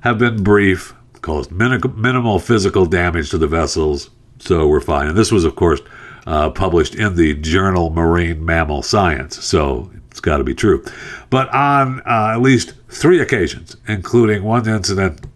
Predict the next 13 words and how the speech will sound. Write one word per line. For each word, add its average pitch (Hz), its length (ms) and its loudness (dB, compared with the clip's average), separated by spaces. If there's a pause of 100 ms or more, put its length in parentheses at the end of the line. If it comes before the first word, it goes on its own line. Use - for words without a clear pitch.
(100)
this 107 280 0
past 104 340 -2
month 90 360 -2 (520)
involving 101 460 0
a 90 80 2
sailing 110 420 2
yacht, 85 380 0 (340)
the 113 180 2
orcas 123 640 2 (140)
sank - 580 -2 (280)
the 92 180 2
boat. 78 340 0 (560)
<laughs> - 440 0